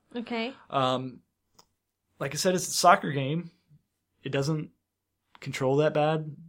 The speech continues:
Speaker 2: It doesn't look that bad. Um, it's just overall kind of mediocre. It doesn't have any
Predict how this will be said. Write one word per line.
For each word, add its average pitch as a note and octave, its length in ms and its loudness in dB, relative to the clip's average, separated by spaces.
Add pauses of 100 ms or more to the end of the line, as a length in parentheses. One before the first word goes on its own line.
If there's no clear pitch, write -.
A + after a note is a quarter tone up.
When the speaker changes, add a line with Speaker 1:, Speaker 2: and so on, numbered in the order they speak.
(200)
Speaker 2:
It A#2 120 -14
doesn't A#2 400 -10
look B2+ 220 -8
that D#3 200 0
bad. E3 380 -2 (840)
Um, A2 460 -12 (340)
it's - 120 -14
just - 280 -12
overall A#2 300 -4
kind B2 180 -8
of A#2 60 -8 (300)
mediocre. B2 440 -4
It A#2 40 -4
doesn't B2 200 -4
have A#2+ 200 -6
any A#2 440 -8